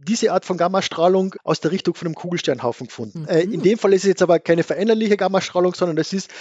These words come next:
Speaker 1: eine ausgedehnte Emission, die immer gleichbleibend von diesem Kugelsternhaufen kommt. Und Kugelsternhaufen, das sind, ähm, sehr, sehr alte Sternhaufen der höchsten Sterndichte, die man in der Milchstraße so finden kann.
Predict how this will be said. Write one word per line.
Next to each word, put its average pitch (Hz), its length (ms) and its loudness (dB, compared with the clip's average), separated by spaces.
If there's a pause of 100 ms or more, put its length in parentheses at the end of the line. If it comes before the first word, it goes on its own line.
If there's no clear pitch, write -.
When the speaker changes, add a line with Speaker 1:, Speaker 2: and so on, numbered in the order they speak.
(140)
Speaker 1:
eine - 160 -10
ausgedehnte 202 580 0
Emission, 185 560 2
die 190 160 -8
immer 180 180 2
gleichbleibend 170 720 2 (280)
von 180 300 2
diesem 180 340 0
Kugelsternhaufen 156 840 0 (200)
kommt. 117 460 -4 (240)
Und 165 140 -8
Kugelsternhaufen, 214 880 0
das 170 180 -2
sind, 208 300 2
ähm, 156 260 2
sehr, 160 200 0
sehr - 180 0
alte 214 300 2
Sternhaufen 208 760 2 (180)
der 143 120 4
höchsten 180 480 2
Sterndichte, 175 560 0
die 156 80 0
man 160 80 -2
in 147 40 0
der 147 80 2
Milchstraße 156 420 -4
so 147 120 0
finden 147 360 -6
kann. 110 280 -4